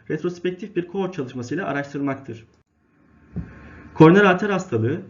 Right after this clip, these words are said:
kolesterol sebebiyle koroner damarların daralması veya tıkanması nedeniyle kalbin beslenememesidir. Gelişmiş ülkelerde en sık görülen ölüm sebebi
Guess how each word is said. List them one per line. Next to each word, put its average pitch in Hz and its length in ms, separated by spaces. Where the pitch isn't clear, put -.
kolesterol 151 460
sebebiyle 117 720
koroner 190 320
damarların 123 400
daralması 135 440
veya 139 160
tıkanması 135 520
nedeniyle 120 500
kalbin 160 380
beslenememesidir. 117 800
Gelişmiş 151 380
ülkelerde 151 440
en 190 80
sık 175 200
görülen 127 280
ölüm 160 200
sebebi 123 420